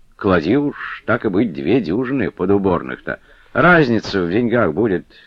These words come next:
не больно великая». Подуборная икона, обложенная окладом, то есть каймой по краям,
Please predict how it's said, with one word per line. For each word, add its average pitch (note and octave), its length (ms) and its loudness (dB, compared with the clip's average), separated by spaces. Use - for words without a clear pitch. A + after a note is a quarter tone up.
не D3+ 160 -4
больно C#3 340 2
великая». C2+ 580 -4
Подуборная D#2 720 2
икона, D2+ 640 -8
обложенная F2+ 760 0
окладом, D#2+ 520 -4
то D#2 140 -6
есть - 420 -8
каймой E2+ 560 0
по - 200 -8
краям, D#2 600 -4